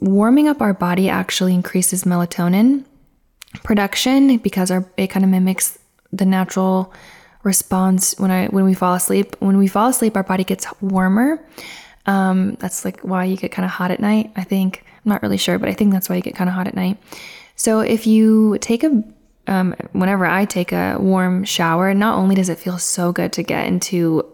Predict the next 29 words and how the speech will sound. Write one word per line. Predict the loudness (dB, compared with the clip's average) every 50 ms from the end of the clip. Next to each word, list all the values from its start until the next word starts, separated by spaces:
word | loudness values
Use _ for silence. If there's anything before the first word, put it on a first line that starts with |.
| -20 _ -12
bed | -8 -4 -2 -2 -2 -2 -2 -4 -6 -10 -12 _ _ _ _ _ _ _ _ _ -12
clean, | -8 -4 -2 -2 -2 -2 -4 -2 -2 -4 -4
like, | -4 -8 -6 -6
that | -8 -8 -6
feels | -8 -8 -6 -6
so | -8 -6 -4 -4 -2
nice | -2 -2 -2 -4 -4 -6 -6
to | -2 2
me, | 2 4 4 4 2 -2 -8 -18 -16 -16 -16 -18 -18 -20 -16 _ -4 0
but | 0
also | 0 0 0 0 0 0 0 0 0 0
it's | 0 0 0 -2 -4 -6 -4 -2
nice | -2 0 0 -2 -2 -4
because | -8 -10 -8 -4 -4 -2 -2 -2 -2 -4 -6 -6 -10 -14 -20 -20 _ _ _ _ _ _ _ _ _ _ -4
it | -2 -2 -2 -2 -4 -4
warms | -2 0 0 0 0 -2
up | -2 -4 -4
your | -4 -6
body | -4 -4 -4 -4 -4 -4
and | -4 -2 -2 -2 0
mimics | 0 0 0 -2 -2 -4 -4 -6 -6
that, | -4 -4 -4 -2 -2 -4 -4 -6 -10 -10 -10 _ _ _ -8
uh, | -4 -4 -2 -2 -4 -6 -6 -2
natural | 0 0 0 0 -2 -4 -6 -4 -4
sleep | -2 0 0 0 0
response. | 0 -2 -2 -2 -2 -2 0 0 0 0 -2 -4
So | -4 -4 -2
you'll | 0 0 0 -2
have | -2 -4 -6 -6